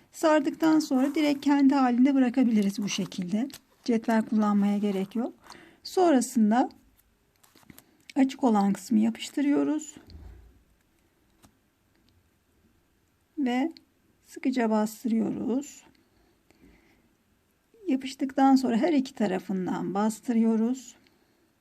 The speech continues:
Ve yaprak şeklini almasını sağlıyoruz. Bunda, e, işaret ve baş parmaklarımızın arasında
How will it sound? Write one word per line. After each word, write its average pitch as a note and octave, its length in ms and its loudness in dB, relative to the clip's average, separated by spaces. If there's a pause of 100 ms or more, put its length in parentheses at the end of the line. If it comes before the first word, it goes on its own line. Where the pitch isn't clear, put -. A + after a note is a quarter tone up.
(960)
Ve A3 300 -4 (1400)
yaprak G#3 420 -4
şeklini G#3+ 400 -4
almasını F#3+ 460 -6
sağlıyoruz. - 640 -8
Bunda, A3 440 0 (360)
e, G3+ 160 -8
işaret A3+ 440 0
ve G3+ 140 -2
baş A3 220 0
parmaklarımızın F#3 840 -6
arasında B3 800 0